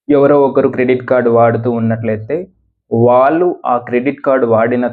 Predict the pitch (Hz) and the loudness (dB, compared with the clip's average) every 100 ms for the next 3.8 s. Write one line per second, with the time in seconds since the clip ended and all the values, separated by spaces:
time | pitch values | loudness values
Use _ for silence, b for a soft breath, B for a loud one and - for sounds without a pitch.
0 | 117 110 110 110 110 143 165 - _ _ | -4 -4 -2 -4 -4 -6 -8 -8 _ _
1 | _ _ _ _ _ _ _ _ _ _ | _ _ _ _ _ _ _ _ _ _
2 | _ _ _ - 135 127 143 151 - - | _ _ _ -2 0 2 2 0 -2 -2
3 | 160 139 - 131 117 127 135 139 | 2 2 0 -2 -2 -2 -2 -4